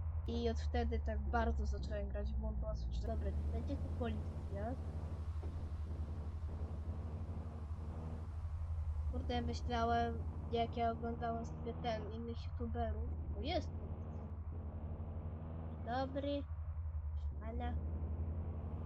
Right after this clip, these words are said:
Ja pamiętam, jak chciałem sobie przypomnieć te filmy <clears throat> tych innych, przepraszam, tych innych youtuberów.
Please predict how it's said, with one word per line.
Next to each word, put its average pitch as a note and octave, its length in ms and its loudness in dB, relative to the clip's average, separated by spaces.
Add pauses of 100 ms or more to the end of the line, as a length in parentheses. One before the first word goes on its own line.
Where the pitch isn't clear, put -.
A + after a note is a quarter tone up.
(440)
Ja A#3 360 2 (1200)
pamiętam, C4 760 0
jak C#4+ 100 6
chciałem C4+ 280 8
sobie C4+ 280 6
przypomnieć C#4+ 540 2
te B3+ 120 6
filmy D4 420 6 (400)
<clears throat> B3 420 4
tych B3 120 4
innych, B3 260 2 (380)
przepraszam, A#3 320 2 (100)
tych B3 180 0
innych B3+ 340 2
youtuberów. A#3+ 600 2